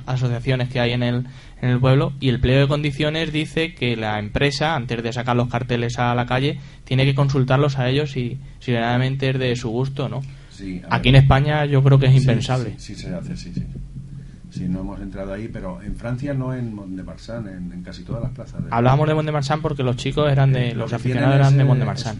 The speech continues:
Speaker 2: es, son asociaciones que les dan poderes para decidir. Eh, la empresa es una empresa la que lleva, eh, la plaza, entonces se pone a, eh, la empresa compone el cartel y se lo presenta a la asociación.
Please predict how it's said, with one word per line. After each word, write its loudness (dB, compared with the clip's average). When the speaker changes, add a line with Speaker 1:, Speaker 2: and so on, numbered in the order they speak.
Speaker 2:
es, -16
son -8
asociaciones -10
que -12
les -6
dan -8
poderes -6
para -8
decidir. -10
Eh, -12
la -10
empresa -6
es -6
una -10
empresa -6
la -12
que -10
lleva, -8
eh, -14
la -10
plaza, -8
entonces -12
se -12
pone -10
a, -8
eh, -8
la -10
empresa -8
compone -8
el -8
cartel -8
y -14
se -10
lo -10
presenta 6
a -2
la -4
asociación. -10